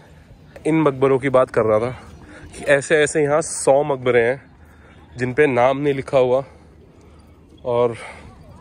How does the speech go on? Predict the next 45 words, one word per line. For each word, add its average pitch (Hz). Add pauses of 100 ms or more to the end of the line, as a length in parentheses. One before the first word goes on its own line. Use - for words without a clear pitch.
(720)
तो 131
ये 123
तो 139
पता 127
ही 135
नहीं 135
लग 135
पाया 127
कभी 131
कि 131
कौन 123
सा 127
मकबरा 123
किसका 135
है। 120 (680)
So, -
just - (380)
ये 117
mystery 120
रह 131
गई। 110 (1900)
भाई, 139
ये 127
angle, 143 (640)
Guys, 160
अगर 170
आप 175
देखो, 170
प्री 160
वेडिंग 156
के 156
लिए 156
shoot 143
करवा 123
रहे 127
हो, 135
किसी 156
चीज़ 151
के 151
लिए 147
food 139
shoot 135
करा 123
रहे 123
हो, 160